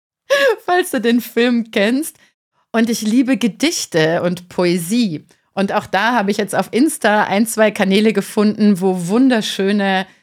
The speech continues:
deutsche Gedichte, Philosophie, ähm, ähm, Theatertexte, Prosa vorgelesen wird. Und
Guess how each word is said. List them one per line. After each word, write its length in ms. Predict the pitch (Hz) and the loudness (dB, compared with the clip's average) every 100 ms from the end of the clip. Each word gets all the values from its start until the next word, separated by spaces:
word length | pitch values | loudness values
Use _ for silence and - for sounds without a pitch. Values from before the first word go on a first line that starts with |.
| _ _ _ | _ _ _
deutsche 720 | 185 202 208 - 220 196 196 | 0 2 0 0 2 4 2
Gedichte, 880 | 190 175 208 214 - - 202 196 190 | 0 -2 -2 -2 -4 0 2 4 2
Philosophie, 1200 | 185 - 240 220 202 190 185 - 214 202 196 185 | 0 -2 2 4 4 0 -2 -4 0 2 2 4
ähm, 640 | 185 175 185 175 180 190 - - _ - | 4 2 0 0 0 -4 -6 -18 _ -4
ähm, 320 | 180 180 185 | 0 0 -2
Theatertexte, 1700 | 202 - 185 196 190 190 196 180 - - 185 175 180 180 175 165 170 | -2 -4 -2 0 -2 0 -2 -2 -8 -4 0 2 4 2 2 0 -2
Prosa 640 | - 180 220 214 196 196 185 | -4 0 2 4 2 2 0
vorgelesen 880 | - 185 196 175 175 175 190 185 | 2 2 2 0 0 0 0 -2
wird. 540 | 180 175 170 170 170 - | 0 2 2 2 -2 -4
Und 300 | 180 185 | -2 -2